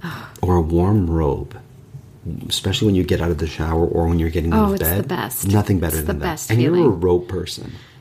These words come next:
Speaker 1: Marco, you know I'm a robe person. I'm surprised I'm not wearing one right now <laughs> to warm me up. It's a chilly day today.
Speaker 2: Yeah.
Speaker 1: Uh, but yes, I've recorded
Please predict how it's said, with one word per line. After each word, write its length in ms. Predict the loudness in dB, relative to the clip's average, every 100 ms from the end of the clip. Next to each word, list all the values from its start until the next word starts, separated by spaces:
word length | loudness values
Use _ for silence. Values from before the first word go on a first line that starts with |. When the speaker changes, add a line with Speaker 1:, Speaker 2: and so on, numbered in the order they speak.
| -20 -20 -20 -2
Speaker 1:
Marco, 320 | -2 2 2
you 240 | 4 6
know 220 | 8 8 6
I'm 140 | 4
a 40 |
robe 240 | 2 2 0
person. 400 | -6 -6 -2 -2
I'm 120 | -2
surprised 400 | -4 -4 -2 0 0
I'm 80 |
not 180 | 0 0
wearing 340 | -2 0 0 0
one 140 | -2
right 180 | -4 -4
now 440 | -2 -2 -2 -6 -8 -20 -20
<laughs> 320 | -20 _ -14 -4
to 600 | -4 2 2 4 0 0 -4 -20 -8 -6 -6 -4
warm 320 | -2 0 0
me 80 | -2
up. 140 | -4
It's 100 | -6
a 60 | -4
chilly 320 | 0 0 0
day 240 | 0 0
today. 420 | -2 -8 -4 -2
Speaker 2:
Yeah. 0 | -4 -10 -16 -8
Speaker 1:
Uh, 380 | -2 0 0 -4 -2
but 100 | 0
yes, 460 | 0 0 -6 -12 -16 -20 -8 -2
I've 160 | 2
recorded 680 | 2 2 2 4 4 2